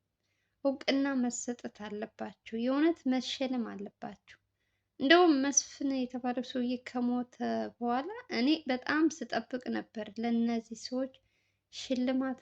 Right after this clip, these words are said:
መሰጠት አለበት እያልኩ ስጠብቅ፣ ስጠ-፣ እንደውም ትንሽ ዘላለም፣ ማን ነው ልዑል ይሻላል። ትንሽ ከዲ ኤም ሲ ላይ የሆነ ሱቅ፣ ነገር፣ ሱቅ ሳይሆን ቢሮ ለቀረጻ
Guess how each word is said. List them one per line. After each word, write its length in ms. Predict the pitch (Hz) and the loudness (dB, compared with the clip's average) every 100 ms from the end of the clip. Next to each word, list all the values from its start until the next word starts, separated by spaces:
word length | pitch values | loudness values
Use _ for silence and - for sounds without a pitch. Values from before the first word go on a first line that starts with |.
| 233 | -2
መሰጠት 600 | 226 226 - 226 - 226 | -2 -4 -8 -8 -8 -14
አለበት 520 | 208 208 214 - 226 - | -14 -14 -14 -14 -16 -10
እያልኩ 340 | 226 233 240 - | -6 -4 -6 -12
ስጠብቅ፣ 480 | - 254 - 247 269 | -10 -6 -6 -6 -8
ስጠ-፣ 280 | - - - | -8 -10 -4
እንደውም 320 | 247 262 302 - | 0 4 2 0
ትንሽ 300 | 247 240 - - | -2 -2 -4 -6
ዘላለም፣ 540 | 233 220 233 254 320 - _ _ _ _ _ _ _ 254 233 | -4 -2 -2 -2 -4 -8 _ _ _ _ _ _ _ -4 -2
ማን 220 | 233 247 240 | 0 0 0
ነው 120 | 226 | -2
ልዑል 320 | 233 277 302 | -2 0 0
ይሻላል። 500 | 262 - 214 202 214 - | -2 -4 -6 -6 -10 -12
ትንሽ 320 | - 269 262 - 247 - | -4 -2 -2 -6 -10 -12
ከዲ 340 | - 226 214 233 - | -8 -8 -4 -4 -2
ኤም 220 | 240 240 233 226 | 0 0 0 -2
ሲ 140 | - - 233 226 | -6 -8 -6 -2
ላይ 220 | 240 320 - _ _ _ _ _ - | -2 -4 -8 _ _ _ _ _ -2
የሆነ 300 | 277 277 254 226 | 0 2 2 0
ሱቅ፣ 320 | - - 262 - - 247 240 | -4 -10 -12 -8 -4 -2 0
ነገር፣ 360 | 233 247 277 302 - _ _ _ _ _ _ _ _ - | 0 -2 -4 -6 -8 _ _ _ _ _ _ _ _ -18
ሱቅ 300 | - 294 - | -8 -8 -8
ሳይሆን 480 | - 277 269 339 415 - _ _ _ | -4 -2 0 0 -2 -10 _ _ _
ቢሮ 240 | 233 277 269 240 226 226 - _ _ _ _ _ _ _ 269 | -4 0 2 2 0 -4 -10 _ _ _ _ _ _ _ -6
ለቀረጻ 600 | 262 247 240 247 240 | -2 -2 0 -2 -4